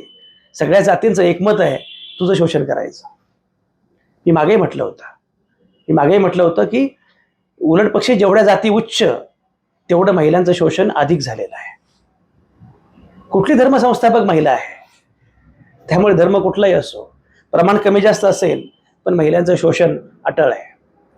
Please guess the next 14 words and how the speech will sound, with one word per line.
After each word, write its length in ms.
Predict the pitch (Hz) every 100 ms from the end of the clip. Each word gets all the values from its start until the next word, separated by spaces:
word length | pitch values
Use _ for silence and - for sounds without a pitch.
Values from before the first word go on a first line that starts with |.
| _ 135
जात 200 | 170 170
कुठलीही 340 | 208 175 220 202
असो, 300 | 165 - 127 - _ _ 147
महिलांचं 360 | 151 180 175
शोषण 380 | 160 151 156 143 - -
अटळ 280 | 139 151 113
आहे. 1200 | - - _ _ _ _ _ _ _ _ _ -
ज्या 420 | 139 190 185 160 - - -
उच्चवर्णीय 640 | 208 - 220 202 226 233
जातीनं 500 | 214 - 226 196 139 - _ _ _ _ _ _ -
इतरांच्या 440 | - 185 214 240 247
शोषणाची 600 | 240 220 208 190 160 139 _ _ _ _ -
व्यवस्था 400 | 165 202 - 214
आखली 420 | 165 - 175 135